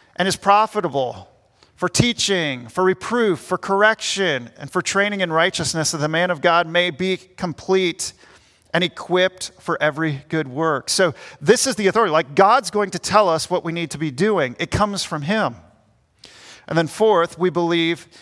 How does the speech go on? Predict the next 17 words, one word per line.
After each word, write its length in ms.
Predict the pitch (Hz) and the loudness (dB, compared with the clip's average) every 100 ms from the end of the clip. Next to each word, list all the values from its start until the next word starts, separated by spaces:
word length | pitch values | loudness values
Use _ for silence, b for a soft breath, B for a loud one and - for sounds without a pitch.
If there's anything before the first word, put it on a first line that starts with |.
| B | B
in 140 | 165 165 | -2 0
the 100 | 143 | 0
sufficiency 640 | - 196 185 156 - 147 | 0 0 -2 -2 -4 -4
of 100 | 117 | -4
Scripture. 560 | - 143 131 - 123 107 B B - | -4 -4 -4 -4 -6 -6 B B -4
Second 300 | 190 170 160 | -2 -2 0
Peter 220 | 175 151 | 0 0
one, 360 | 139 156 156 | 0 0 0
verse 280 | 127 123 - | -2 -4 -6
three. 440 | - 147 139 110 90 _ _ B B B B | -6 -2 -2 -4 -10 _ _ B B B B
"His 220 | 180 202 | 0 2
divine 380 | 214 196 185 196 | 2 2 2 0
power 420 | - 170 165 165 | 0 4 4 2
has 200 | 147 131 | -2 -4
granted 500 | 113 143 165 170 170 | -4 -4 -2 -4 -6
to 200 | - 160 | -4 2
us 300 | 139 139 - | 2 2 -4